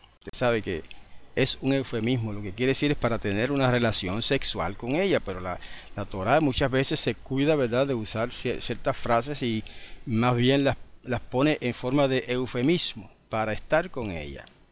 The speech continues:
Bueno, verso once. Eh, ocurrió un cierto día, él vino a la casa a hacer su trabajo y no había nadie de la gente de la casa allí en la casa. Ah, ustedes,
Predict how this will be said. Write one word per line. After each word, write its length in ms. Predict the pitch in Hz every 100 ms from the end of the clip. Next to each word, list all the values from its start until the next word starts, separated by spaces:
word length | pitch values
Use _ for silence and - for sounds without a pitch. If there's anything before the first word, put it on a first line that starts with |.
| -
Bueno, 280 | 139 135 98
verso 320 | 127 196 185
once. 300 | 143 120 - - - - - _ _ _
Eh, 240 | - 104 101
ocurrió 380 | 143 196 175 185
un 80 | 175
cierto 400 | - 175 160 160
día, 320 | 123 113 110 - - -
él 300 | 127 165 180
vino 340 | 156 156 156
a 60 | 135
la 120 | 110
casa 460 | - 147 156 - 123
a 120 | 104 101
hacer 280 | - 127
su 180 | 135 147
trabajo 720 | - 113 92 101 131 - 95 - - - - - -
y 160 | 117
no 120 | 123 143
había 260 | 160 170
nadie 480 | 160 127 127 143 147 - - - -
de 180 | 104 117
la 140 | 110
gente 560 | 95 120 135 - 147 -
de 140 | 98 107
la 140 | 95
casa 380 | 87 104 - 101 -
allí 400 | 113 101 113 127
en 160 | 113 120
la 120 | 120
casa. 460 | - 196 - 78 - - - - - -
Ah, 120 | - - - -
ustedes, 440 | 120 139 147 -